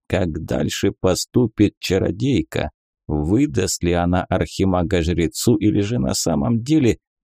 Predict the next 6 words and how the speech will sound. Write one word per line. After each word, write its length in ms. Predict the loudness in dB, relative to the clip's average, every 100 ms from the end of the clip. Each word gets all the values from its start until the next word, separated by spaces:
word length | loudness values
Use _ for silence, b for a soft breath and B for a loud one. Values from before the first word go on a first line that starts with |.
| 0
предоставит 960 | 2 2 2 -2 -4 -2 2 4 2
ему 260 | 2 2 4
еду, 680 | 2 0 0 0 2 4 4
кров 500 | 2 0 4 4 4
и 80 | 2
убежище?» 960 | 2 2 2 2 2 -2 -6 -6 -6